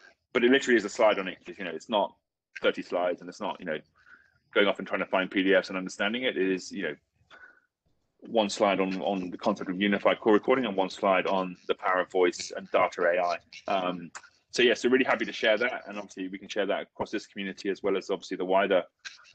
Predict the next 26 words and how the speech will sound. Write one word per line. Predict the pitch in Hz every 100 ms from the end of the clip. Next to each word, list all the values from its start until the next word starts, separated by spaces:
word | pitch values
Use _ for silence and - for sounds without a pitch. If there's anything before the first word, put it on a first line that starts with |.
| _ _
the | 98
wider | 101 95
business | 110 104 113
community | - 113 104 95 101
as | 95
well. | 123 127 123 _
Um, | 98 95 87 -
and | - 104 98 _ _ _
they | 123
tend | 123 113
to |
be | 107
well | 104 98
received | 92 98 85
because | - -
they're |
quite, | - 101 - _ _ _
they're | -
reasonably | 113 120 104 92
easy, | 92 - _ _ _ _ _ - -
which | 104
is | -
the | 85
whole | 85
point. | - - 67 _ _ _
So, | -